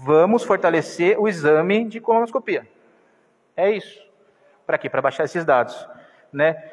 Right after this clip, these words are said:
Mas, Vicentina, hoje é muito difícil eu quantificar pra você, em números. A intenção é a gente ter esses programas mais,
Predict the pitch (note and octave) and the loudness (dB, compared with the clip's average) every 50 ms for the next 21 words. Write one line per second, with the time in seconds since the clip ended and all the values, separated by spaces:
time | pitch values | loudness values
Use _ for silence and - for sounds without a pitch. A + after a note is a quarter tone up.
0 | - - - D#3 D#3+ E3+ - F#3+ E3+ F#3 E3 D#3+ D3 D#3 G3 A#3 G3+ E3+ E3 D3+ | -10 -4 -4 -2 -2 -2 -4 -4 -2 0 2 4 4 6 4 4 2 0 -6 -4
1 | B2+ C#3 D3 D#3+ D#3+ F3+ G3+ - - G3+ F#3+ - G3+ - G3+ - G#3 F#3+ - - | -2 -2 -2 0 -2 -4 -6 -6 -8 -8 -8 -8 -6 -6 -4 -4 -4 -6 -6 -12
2 | - G#3 - G3 F#3+ G3+ F#3+ F#3+ G3+ G3 - - F#3 E3+ D#3+ - - _ _ _ | -10 -2 0 0 0 2 0 0 -2 -4 -4 -2 -2 -2 -4 -6 -16 _ _ _
3 | _ - D3+ D#3+ D#3 E3+ F#3 F3 C#3+ - - - - - _ _ _ _ _ _ | _ -10 -6 -4 -4 -2 -2 -4 -4 -6 -10 -20 -20 -20 _ _ _ _ _ _
4 | _ _ _ _ _ _ - C#3 D3 D#3 - D#3+ D3+ D3 D3 - G#3 G#3+ A#3 A#3 | _ _ _ _ _ _ -4 -4 -2 -2 -2 -4 -4 -4 -2 0 2 2 4 4
5 | F#3 D#3+ D3+ E3+ D#3 - - - - - - - F#3 G#3+ G#3+ G#3+ G#3+ - - F3+ | 2 2 0 -4 -8 -8 -12 -18 -18 -10 -2 0 2 2 0 0 -6 -16 -16 -18
6 | - - - A3+ A#3+ - - D3+ D3+ C#3+ C#3 B2 D3 D3+ D3+ D#3+ F3 F3+ D#3+ D3 | -14 -6 -2 -2 0 2 2 2 2 0 -2 -2 0 2 2 2 2 0 -2 -6
7 | C#3 - - - - | -8 -12 -18 -20 -20